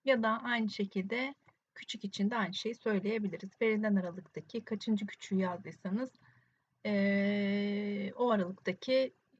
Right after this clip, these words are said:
küçüğü bulursunuz arkadaşlar. Evet, dersimize başlayalım. Eşittir diyorum, mak diyorum,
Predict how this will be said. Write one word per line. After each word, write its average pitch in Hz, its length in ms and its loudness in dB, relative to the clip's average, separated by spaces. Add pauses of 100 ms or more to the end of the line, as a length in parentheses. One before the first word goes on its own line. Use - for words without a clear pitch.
(140)
küçüğü 233 540 -2 (400)
bulursunuz 214 640 0
arkadaşlar. 185 720 -6 (540)
Evet, 277 180 -4
dersimize 294 500 2
başlayalım. 277 680 0 (1120)
Eşittir 247 600 0
diyorum, 208 340 4 (340)
mak 269 460 -4
diyorum, 208 400 2